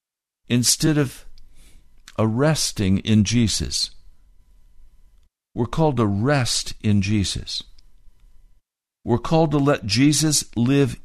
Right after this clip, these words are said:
in us, to dwell in us, to take possession of us. Now he wants to speak, the Apostle Paul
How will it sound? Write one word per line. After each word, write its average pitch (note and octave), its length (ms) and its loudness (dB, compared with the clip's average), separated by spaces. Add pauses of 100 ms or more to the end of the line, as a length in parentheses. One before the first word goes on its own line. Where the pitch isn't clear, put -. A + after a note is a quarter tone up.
in C3+ 320 4 (140)
us, F2+ 560 -2 (300)
to C#3 180 4
dwell B2+ 720 0
in G#2+ 280 2 (100)
us, E2+ 560 -4 (800)
to C#3+ 120 2
take D3+ 420 2 (160)
possession C3+ 880 0 (400)
of G2+ 180 -2
us. D#2 560 -6 (3750)
Now F2 200 -2
he G#2+ 180 -2
wants A#2+ 360 0
to - 120 -4
speak, - 600 -4 (640)
the F#2+ 80 -2
Apostle G2+ 480 -4
Paul D2+ 460 -4